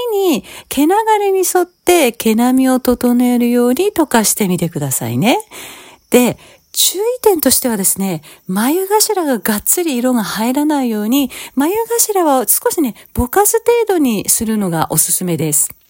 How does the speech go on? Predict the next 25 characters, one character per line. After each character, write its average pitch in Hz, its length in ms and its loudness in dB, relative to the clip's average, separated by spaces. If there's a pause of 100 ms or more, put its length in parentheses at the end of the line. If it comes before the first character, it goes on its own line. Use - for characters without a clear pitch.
(280)
は - 160 -6
い。 - 80 -4 (720)
さ - 380 -2
あ、 - 40 -20 (360)
続 202 240 0
い 392 80 -2
て - 320 -4 (180)
二 - 240 -2
つ - 140 0
目 233 120 -2
は、 170 260 -4 (380)
目 165 360 -4
力 214 680 0
を 240 140 2
プ - 160 -2
ラ 208 160 0
ス - 120 -2
す 208 220 -2
る 240 360 -2
マ 170 280 -4
ス - 100 0
カ 262 160 -8
ラ 254 140 0
で 240 160 0
す。 - 300 -4